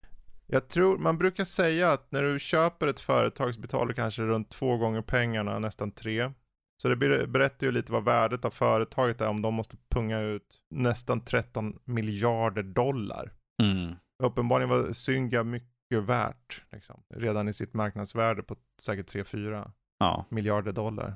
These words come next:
Speaker 1: Det, ja. Sen om det liksom visar sig att, eh, Take-Two bara, eh,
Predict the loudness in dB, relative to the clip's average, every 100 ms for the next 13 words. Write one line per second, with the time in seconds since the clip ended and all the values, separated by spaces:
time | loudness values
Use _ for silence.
0 | -10 -4 0 2 2 -2 -8 -12 -4 0
1 | 0 -2 -8 _ _ _ _ _ _ _
2 | _ -8 -6 -2 2 2 2 -2 -4 -2
3 | -2 -2 -4 -2 -4 -2 -2 -2 -2 -6
4 | -8 -6 -4 -2 -2 -4 -8 -2 0 0
5 | 0 2 2 0 0 -2